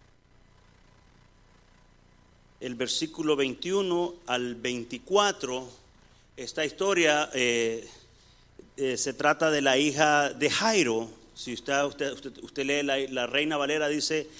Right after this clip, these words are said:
"La hija de Jairo y la mujer que tocó el manto de Jesús". Nos vamos a enfocar solamente en la hija de Jairo. Yo leo la palabra del Señor en el nombre del Padre, del Hijo y del Espíritu Santo.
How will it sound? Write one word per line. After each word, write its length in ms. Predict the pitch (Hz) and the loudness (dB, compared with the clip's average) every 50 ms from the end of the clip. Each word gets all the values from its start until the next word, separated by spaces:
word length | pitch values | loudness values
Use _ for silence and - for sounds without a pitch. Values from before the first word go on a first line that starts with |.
| - - - - - - _ - | -18 -18 -18 -18 -20 -20 _ -4
"La 220 | - 135 131 127 | 0 2 4 4
hija 180 | 143 143 - 180 | 6 6 4 6
de 100 | 170 170 | 4 6
Jairo 380 | 135 147 175 180 185 196 196 170 | 6 6 6 8 8 6 4 4
y 100 | 156 147 | 2 4
la 140 | 151 147 | 4 4
mujer 340 | 151 151 139 110 156 180 175 | 4 2 2 2 2 2 2
que 120 | - 160 - | 2 -2 0
tocó 400 | - 147 - - 131 135 139 139 | 0 -2 -2 2 2 4 4 4
el 100 | 135 135 | 2 2
manto 340 | 131 135 135 127 131 139 | 2 0 0 2 2 4
de 100 | 139 139 | 4 4
Jesús". 480 | 131 151 147 127 - 202 202 180 - - - - - - - - | 2 0 -2 -2 0 -2 -2 -2 -4 -10 -12 -20 -20 -20 -20 -16
Nos 160 | - 117 110 | -14 -10 -6
vamos 300 | 107 113 120 127 120 - | -6 -4 -4 -4 -4 -4
a 60 | 143 | -4
enfocar 420 | 127 127 135 127 - - 147 147 139 | -4 -2 -4 -4 0 2 0 2 2
solamente 840 | - 147 143 143 143 143 139 143 147 147 143 143 147 147 143 - 123 | 0 -2 0 0 0 0 0 0 -2 -2 -4 -4 -4 -4 -2 -2 -2
en 100 | 120 120 | -2 -2
la 140 | 123 117 123 | -2 -2 -2
hija 260 | 139 127 127 131 131 | -2 -4 -4 -6 -6
de 80 | 139 131 | -4 -2
Jairo. 400 | 120 170 180 175 156 120 120 113 | 2 4 4 4 4 2 0 0
Yo 120 | 110 113 | 0 0
leo 220 | 110 120 120 120 | 2 2 4 4
la 160 | 127 127 120 - | 4 2 2 2
palabra 400 | 127 123 127 135 139 143 143 143 | 2 4 6 4 6 4 2 2
del 160 | 147 143 131 | 2 2 0
Señor 480 | - 160 151 165 180 190 208 214 - - - - - - - | 0 0 0 0 2 2 2 0 -2 -6 -12 -16 -16 -12 -6
en 120 | - 131 127 | -2 0 0
el 60 | 123 | 0
nombre 220 | 120 127 120 120 120 | 0 0 2 2 2
del 140 | 123 120 120 | 2 2 4
Padre, 380 | - 165 170 170 180 165 170 | 6 6 8 6 6 4 4
del 260 | 160 147 131 123 127 | 4 4 4 4 2
Hijo 240 | 147 143 - 151 139 | 0 0 2 2 2
y 60 | 131 | 2
del 120 | 113 113 110 | 2 -2 -2
Espíritu 480 | 101 - - - 131 135 123 - 135 | -4 -4 -2 -2 0 0 -2 -4 -4
Santo. 560 | - - - 113 104 98 95 95 - - 95 | -2 -2 -2 -2 -2 -4 -6 -10 -12 -14 -16